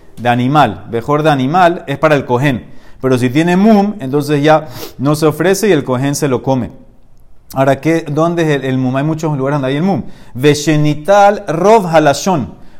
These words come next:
un bejor que le quitaron, le cortaron la mayoría de la lengua, entonces ese animal no sirve para corbán, ya tiene mum, se lo come el cohen. Rebi Omer, rov hamedaber shebeloshono,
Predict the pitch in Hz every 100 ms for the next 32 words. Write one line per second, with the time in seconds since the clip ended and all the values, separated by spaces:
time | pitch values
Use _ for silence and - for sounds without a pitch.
0 | - - 208 190 160 151 190 214 175 156
1 | 165 - - - 151 143 139 147 135 170
2 | 190 180 147 135 - 139 127 - 175 190
3 | 170 151 139 135 131 135 175 208 101 87
4 | - - - 123 127 123 127 143 147 170
5 | 208 233 - 127 143 143 156 170 180 156
6 | 156 180 180 175 180 190 180 151 135 123
7 | 123 120 143 156 151 156 156 151 143 208
8 | - - - - 143 139 139 170 165 139
9 | 139 143 107 - - - 156 196 190 160
10 | 139 135 135 180 202 127 135 180 247 254
11 | 170 147 156 160 156 147 147 147 254 240
12 | 170 147 131 127 123 107